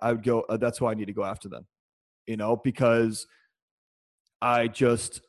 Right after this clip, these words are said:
needed that challenge. I don't know what it was. It, it, it was something inside of me. It was just a challenge to see, like, "Can I do this?" Like, this is a big rejection. Like, let's make it worth it.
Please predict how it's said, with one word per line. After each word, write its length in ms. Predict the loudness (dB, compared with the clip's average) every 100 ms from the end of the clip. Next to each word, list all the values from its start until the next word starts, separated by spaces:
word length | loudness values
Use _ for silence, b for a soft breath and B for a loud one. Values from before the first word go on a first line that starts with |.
| -8
needed 380 | -2 2 2 2
that 180 | -2 -2
challenge. 380 | -6 -6 -6 -4
I 80 | 0
don't 80 | 4
know 60 |
what 220 | 6 6
it 80 | 4
was. 380 | 2 -2 -4 -16 _
It, 360 | -6 -6 -4 -4
it, 240 | -4 -2
it 100 | 0
was 140 | 0
something 260 | 0 0 0
inside 380 | -2 0 0 0
of 60 |
me. 200 | -2 -4
It 80 | -4
was 120 | -6
just 180 | -6 -12
a 40 | -14
challenge 520 | -8 -2 0 0 -4
to 100 | -10
see, 160 | -4
like, 220 | -2 -4 -6
"Can 260 | -8 -4
I 140 | -4 -4
do 260 | 0 0
this?" 300 | 0 -4 -8
Like, 100 | -10
this 200 | -10 -10
is 80 | -8
a 100 | -8 -8 _ -4
big 260 | -2 -2
rejection. 600 | -4 -2 -4 -6 -8 -10
Like, 160 | -10 -6
let's 220 | -4 -4
make 180 | -4 -2
it 100 | -2
worth 400 | -2 0 0 -2
it. 160 | -10 -12